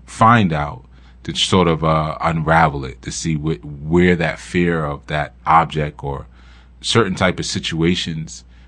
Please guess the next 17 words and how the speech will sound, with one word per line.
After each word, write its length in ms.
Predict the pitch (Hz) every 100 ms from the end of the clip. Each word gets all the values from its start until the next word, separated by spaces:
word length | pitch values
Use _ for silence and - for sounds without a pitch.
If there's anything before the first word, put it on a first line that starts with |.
| -
may 160 | 87 87
come 340 | 87 101 98
from, 420 | 95 - 76 - - - - - - - -
you 180 | 95 92
know. 400 | 78 73 78 -
And 340 | - 92 92 92
there 180 | 110 107
are, 280 | 87 80 - -
there 180 | - 107
are 500 | 101 92 87 82 80 - - - -
certain 340 | - 220 277 139
characteristics 920 | 110 92 82 - 82 82 - 87 -
that 140 | - 80
are 60 |
associated 580 | 80 - 87 - 82 80
with 140 | 78
phobias, 680 | - 82 78 78 76 78 -